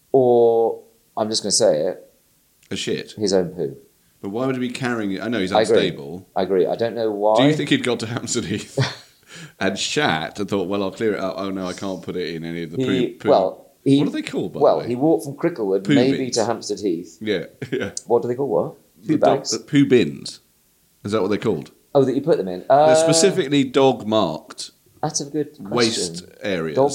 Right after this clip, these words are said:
Speaker 1: bins?
Speaker 2: Dog poo bins. For anyone confused and anyone who's still with us after the length of this story,
Speaker 1: <laughs>
Speaker 2: uh, that is what you couldn't put, uh, Ace's
Speaker 1: Yeah.
Speaker 2: poo, poo in, a poo bin.
Speaker 1: Yeah, I think it's
Speaker 2: <laughs> I mean,
Speaker 1: a
Speaker 2: as I'm saying poo bin,
Speaker 1: <laughs> I
Speaker 2: it sounds like
Speaker 1: know.
Speaker 2: not a real word.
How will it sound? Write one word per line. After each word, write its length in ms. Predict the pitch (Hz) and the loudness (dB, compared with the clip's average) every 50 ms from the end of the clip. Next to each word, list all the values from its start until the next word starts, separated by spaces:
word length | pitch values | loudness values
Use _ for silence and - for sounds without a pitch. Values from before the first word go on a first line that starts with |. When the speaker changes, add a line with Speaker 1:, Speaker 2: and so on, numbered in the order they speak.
| - - | -2 -4
Speaker 1:
bins? 540 | 151 156 165 185 220 240 233 233 - - | -4 -4 -2 -4 -8 -8 -8 -8 -10 -8
Speaker 2:
Dog 260 | - - 123 127 123 - | -6 -4 -4 -4 -4 -4
poo 160 | 135 135 131 | -4 -4 -2
bins. 380 | 131 135 143 143 151 147 - _ _ _ _ _ _ | -2 -4 -4 -4 -8 -14 -16 _ _ _ _ _ _
For 160 | - - 143 156 | -2 2 2 4
anyone 440 | 165 160 156 147 139 131 - 127 | 4 4 2 2 0 -2 -4 -8
confused 600 | 123 - 131 117 113 131 131 123 113 107 87 80 | -6 -4 -4 -2 -2 -2 -2 0 0 -2 -4 -6
and 180 | 98 101 - - - - - 76 | -8 -10 -10 -12 -18 -20 -10 -6
anyone 260 | 110 120 120 117 110 | -4 -2 -2 -2 -2
who's 180 | 104 101 95 | -4 -6 -8
still 220 | - - - 127 113 | -6 -4 -2 -2 0
with 180 | 98 101 92 | 0 -2 -2
us 160 | 85 73 76 85 | -4 -6 -8 -10
after 220 | 82 82 - 87 | -12 -12 -10 -10
the 40 | 85 | -10
length 240 | 87 82 80 80 - | -8 -8 -6 -6 -6
of 60 | 82 80 | -6 -6
this 120 | 87 82 | -10 -12
story, 400 | - - 95 90 82 80 80 80 - - - - | -10 -8 -6 -4 -4 -4 -6 -8 -10 -16 -10 -8
Speaker 1:
<laughs> 180 | - - - - | -8 -8 -6 -4
Speaker 2:
uh, 400 | 104 101 98 101 101 92 - - | -2 0 0 0 -2 -4 -6 -6
that 380 | - 117 117 120 117 110 - - | -4 -2 0 0 0 -2 -6 -6
is 280 | - 117 104 95 95 95 | -4 -4 -4 -4 -4 -4
what 220 | 107 104 - - | -4 -4 -4 -4
you 180 | 101 101 98 90 | -6 -8 -8 -8
couldn't 360 | 82 - 104 87 90 87 78 - | -4 -4 -4 -4 -4 -8 -10 -10
put, 280 | - 87 82 82 82 - _ _ _ _ | -8 -8 -8 -10 -12 -16 _ _ _ _
uh, 320 | - 82 78 80 80 76 76 - - | -12 -10 -10 -10 -12 -14 -14 -10 -10
Ace's 360 | 95 92 87 - - 76 78 | -8 -8 -8 -10 -12 -2 2
Speaker 1:
Yeah. 280 | 117 110 98 90 80 78 | 4 6 6 6 4 0
Speaker 2:
poo, 300 | - - - 95 87 82 | -4 -8 -6 -6 -4 -4
poo 20 | |
in, 240 | 80 78 76 73 - - | -4 -6 -8 -12 -12 -12
a 120 | 87 90 | -14 -14
poo 420 | 85 - _ _ - - 98 90 | -14 -16 _ _ -8 -4 -4 -4
bin. 240 | 82 - 69 62 55 _ _ _ _ _ _ _ _ _ _ _ _ _ _ - - - _ _ - 135 | -4 -6 -10 -14 -18 _ _ _ _ _ _ _ _ _ _ _ _ _ _ -20 -20 -20 _ _ -4 2
Speaker 1:
Yeah, 260 | 165 180 180 143 101 | 4 6 6 6 6
I 100 | 131 147 | 4 2
think 140 | 156 180 160 | 2 0 0
it's 140 | 120 120 | 0 0
Speaker 2:
<laughs> 0 | |
I 40 | 139 | 2
mean, 60 | 135 | 2
Speaker 1:
a 40 | 143 | 0
Speaker 2:
as 80 | 156 156 | 0 0
I'm 120 | 147 147 | 0 0
saying 360 | 143 - 151 147 143 120 104 | 0 0 0 2 2 0 2
poo 200 | - 151 104 98 92 | 2 2 2 2 0
bin, 220 | 92 87 85 170 | -2 -2 2 2
Speaker 1:
<laughs> 0 | |
I 40 | 202 | 2
Speaker 2:
it 100 | 180 - | 2 4
sounds 260 | - 190 185 180 - | 4 2 2 2 4
like 180 | 135 139 - - | 4 4 4 4
Speaker 1:
know. 60 | 135 | 4
Speaker 2:
not 120 | 139 131 113 | 2 2 2
a 20 | |
real 280 | 117 131 120 120 110 110 | 2 2 2 2 2 0
word. 300 | 107 101 92 - - | 0 -2 -2 -6 -8